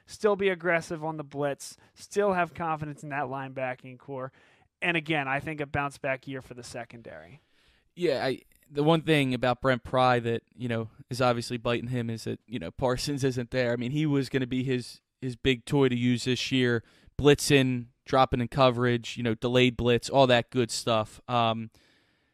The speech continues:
Speaker 2: you know, he, he's gonna have to change up how he was gonna game plan this year, um, and utilizing, u-, utilizing Micah. But, I mean, on, on paper, this defense is still very, very good.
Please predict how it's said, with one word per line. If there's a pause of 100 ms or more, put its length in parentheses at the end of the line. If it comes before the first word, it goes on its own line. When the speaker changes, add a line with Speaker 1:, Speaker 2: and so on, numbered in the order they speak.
(340)
Speaker 2:
you
know,
he,
he's
gonna
have
to
change
up
how
he
was
gonna (140)
game
plan
this
year,
um,
and
utilizing, (480)
u-,
utilizing
Micah.
But,
I
mean, (320)
on,
on
paper,
this
defense
is
still
very,
very
good.